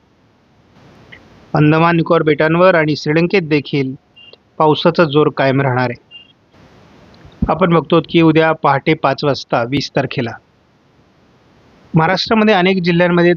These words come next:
थंडी कमी अधिक प्रमाणात राहणारच आहे, त्यामुळे थंडीची लाट अजून तरी कायम आहे.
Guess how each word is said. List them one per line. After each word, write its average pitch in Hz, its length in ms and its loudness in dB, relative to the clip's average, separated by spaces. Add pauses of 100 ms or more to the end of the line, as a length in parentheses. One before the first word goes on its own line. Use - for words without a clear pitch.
थंडी 160 240 0
कमी 147 240 0
अधिक 143 180 -2
प्रमाणात 139 420 -2
राहणारच 127 460 -2
आहे, 95 80 -18 (720)
त्यामुळे 175 300 2 (140)
थंडीची 165 420 0
लाट 165 220 0
अजून 156 380 2
तरी 151 240 0
कायम 131 280 -2
आहे. 135 160 -8